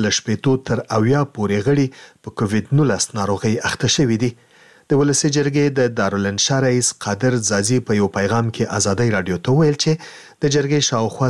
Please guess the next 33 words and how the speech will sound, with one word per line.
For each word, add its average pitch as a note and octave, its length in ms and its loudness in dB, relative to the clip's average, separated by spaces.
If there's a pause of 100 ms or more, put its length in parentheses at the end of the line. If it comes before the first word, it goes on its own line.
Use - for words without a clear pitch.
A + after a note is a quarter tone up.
(140)
سل E3+ 260 2
غړي G2+ 320 -2
په - 240 -10
کووید G2 380 -2
نولس B2+ 340 0
ناروغۍ G2+ 340 -2 (140)
اخته - 300 -4
شوي. A#2 220 2 (600)
بل C3+ 180 2
وکیل C#3 320 0 (140)
عبدالله A2+ 560 -2
قرلق B2+ 420 -2
وویل A2+ 380 2
چې - 540 -4
له A#2 160 2
شلو D#3 260 2
زیات B2+ 260 -2
وکیلان B2 520 0
په A#2 120 -2
دې A2 100 2 (120)
ناروغۍ G#2+ 380 0 (180)
اخته - 340 -2
دي، A2+ 100 0 (320)
خو B2 200 0
له G#2 120 2
رغېدو G#2+ 400 0
وروسته C3 480 0
په G2+ 260 -2
عمومي A2 360 0
غونډو G2+ 300 0
کې - 80 -4 (100)
ګډون A2 360 0
کوي. A2 240 2